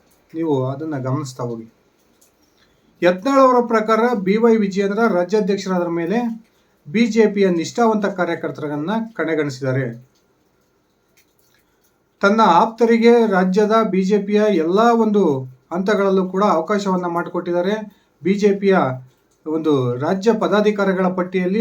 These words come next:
ಬಹುತೇಕ ಬಿ ಎಸ್ ವೈ ಕುಟುಂಬದ ಆಪ್ತರೇ ತುಂಬಿಕೊಂಡಿದ್ದಾರೆ ಅಂತಕ್ಕಂಥದ್ದು ಯತ್ನಾಳ್ ಮಾಡಿರ್ತಕ್ಕಂಥ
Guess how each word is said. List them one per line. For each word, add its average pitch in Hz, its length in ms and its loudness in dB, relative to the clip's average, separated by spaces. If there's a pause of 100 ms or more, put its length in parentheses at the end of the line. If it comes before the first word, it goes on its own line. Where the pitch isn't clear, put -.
ಬಹುತೇಕ 220 420 0 (160)
ಬಿ 180 140 -2
ಎಸ್ 196 180 -2
ವೈ 196 80 -2 (120)
ಕುಟುಂಬದ 180 340 -6 (140)
ಆಪ್ತರೇ 196 360 -4 (460)
ತುಂಬಿಕೊಂಡಿದ್ದಾರೆ 202 640 -2
ಅಂತಕ್ಕಂಥದ್ದು 151 600 -8 (600)
ಯತ್ನಾಳ್ 185 360 -2
ಮಾಡಿರ್ತಕ್ಕಂಥ 151 540 -6